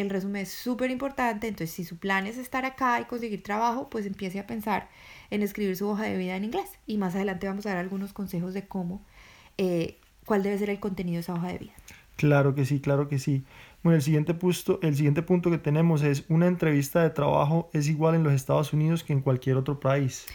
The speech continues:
Speaker 1: Em, existe la posibilidad de que haya sim-, simili-, similitudes,
Speaker 2: Sí.
Speaker 1: pero definitivamente las entrevistas de trabajo en Estados Unidos son muy particulares. Em, es una conversación en el, en la que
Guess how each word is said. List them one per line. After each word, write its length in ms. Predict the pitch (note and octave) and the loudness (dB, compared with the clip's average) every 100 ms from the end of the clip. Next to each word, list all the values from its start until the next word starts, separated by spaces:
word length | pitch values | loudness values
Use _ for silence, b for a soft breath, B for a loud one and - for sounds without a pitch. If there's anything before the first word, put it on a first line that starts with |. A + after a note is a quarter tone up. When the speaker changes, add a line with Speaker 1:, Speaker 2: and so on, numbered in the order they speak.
| B B B B _ - | B B B B _ -2
Speaker 1:
Em, 640 | C4 C4 C4 B3+ B3 A#3+ | 2 2 2 0 -2 -6
existe 320 | - - C4+ G4+ | -8 -4 0 2
la 80 | |
posibilidad 440 | D4+ C4+ A#3+ G#3+ G#3+ | 2 0 0 2 0
de 80 | C#4 | 0
que 100 | C4+ | -2
haya 180 | A3 A#3+ | -2 -2
sim-, 220 | B3+ A3+ - | -4 -6 -12
simili-, 580 | - - G#3+ G3+ G3 - - | -12 -4 -2 -2 -4 -6 -12
similitudes, 920 | - A3 G#3+ G3 G#3 G3 G#3 - - _ | -8 -4 -4 -4 -2 -2 -2 -8 -20 _
Speaker 2:
Sí. 120 | - - | -4 2
Speaker 1:
pero 280 | A3 G#3+ A3+ | 2 2 0
definitivamente 840 | A#3 A3 G#3 G#3 G3 G#3+ G#3+ B3 - | -2 -4 -2 -2 -4 -6 -6 -6 -4
las 360 | G#3+ G3+ G3+ | -4 -4 -4
entrevistas 500 | G#3+ F#3+ G3+ F#3+ G3+ | -6 -6 -4 -4 -6
de 80 | G#3+ | -6
trabajo 360 | A3+ G#3 F#3 G#3 | -4 -4 -2 -4
en 120 | A3 | -6
Estados 340 | G#3 G3 F#3+ | -6 -4 -4
Unidos 260 | G#3+ F#3+ G3+ | -4 -4 -6
son 180 | A3 G#3 | -8 -6
muy 100 | F3 | -6
particulares. 680 | G3+ G3 G#3+ C4 A#3+ G#3 - - B B B B B - | -8 -10 -6 0 0 0 -4 -20 B B B B B -2
Em, 880 | G3+ F#3 F3+ F3 F3 E3 E3 E3 E3 - _ - B B B - | 2 2 2 0 -2 -4 -4 -6 -8 -14 _ -10 B B B 0
es 160 | G#3+ | 0
una 200 | A3 A#3 | 0 -2
conversación 760 | A#3+ A3+ G#3 F#3+ G3 F3+ F#3+ F#3 | 0 0 0 -2 -4 -2 -2 -2
en 140 | G#3+ | -2
el, 220 | A3 G#3 | -2 -2
en 160 | G3+ F#3+ | -2 -2
la 160 | F#3+ F#3+ | -2 -2
que 280 | G3+ - | -4 -6